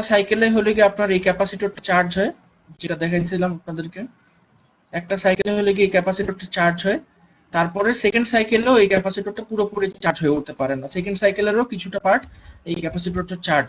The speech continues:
হয়, ঠিক আছে? ক্যাপাসিটরটা charge হয়, ক্যাপাসিটরটা যখন পুরোপুরি charge complete হয়, পুরোপুরি যখন charge হয়ে complete হয়, তখন করে কি? তখন হলে কি এখান দিয়ে আপনি যেই সিগন্যালটা যাইতেছে, ওই সিগন্যালটার সঙ্গে এই ক্যাপাসিটরের যে নিজস্ব voltage,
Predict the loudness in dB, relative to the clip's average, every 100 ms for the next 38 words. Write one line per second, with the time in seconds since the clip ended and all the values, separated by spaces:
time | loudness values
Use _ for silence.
0 | -4 -12 -6 -4 -4 -8 -8 -6 -6 -6
1 | -4 -2 -2 -4 -6 -6 -6 -10 -10 -8
2 | -8 -10 -12 -2 0 0 0 2 4 4
3 | 2 -4 -4 -2 -2 -4 -14 -18 _ _
4 | _ _ -8 -2 0 4 4 4 2 2
5 | 2 2 0 -2 -2 -2 -4 -4 -4 -2
6 | -2 -2 -2 2 0 0 -4 -6 _ _
7 | _ -4 0 0 2 2 2 2 0 0
8 | 2 2 2 0 0 -8 -20 -6 -2 0
9 | 0 2 2 2 2 2 2 0 2 2
10 | 2 -4 -2 0 -2 -2 -2 2 2 2
11 | 0 -2 -4 -4 -2 -2 -2 -2 0 -2
12 | -4 -2 0 0 -6